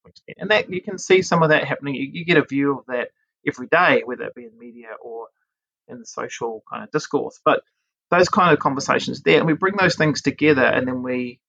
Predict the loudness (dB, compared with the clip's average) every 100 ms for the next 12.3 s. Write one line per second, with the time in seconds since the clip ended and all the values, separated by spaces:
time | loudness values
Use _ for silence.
0 | _ -4 0 0 -4 -10 -14 -14 -12 -8
1 | -4 -4 -4 -8 -4 -4 -4 _ -2 -2
2 | -2 -8 -8 -10 -12 -12 -8 -8 -8 -10
3 | -14 _ _ -20 -20 -18 -14 -14 _ _
4 | -6 -6 _ -20 -20 _ -20 -18 -12 -10
5 | -10 _ _ _ -2 0 2 4 4 4
6 | 4 2 2 0 -2 2 2 0 0 2
7 | 2 0 -2 -6 -6 -8 -6 -10 -16 -18
8 | -14 -10 -4 -2 -2 -4 -4 -4 -2 -2
9 | -2 -4 -12 -2 -2 0 -2 0 -2 -2
10 | -6 _ _ _ _ -2 4 4 4 4
11 | 6 6 4 2 2 0 -2 -8 -4 -6
12 | -6 -10 -14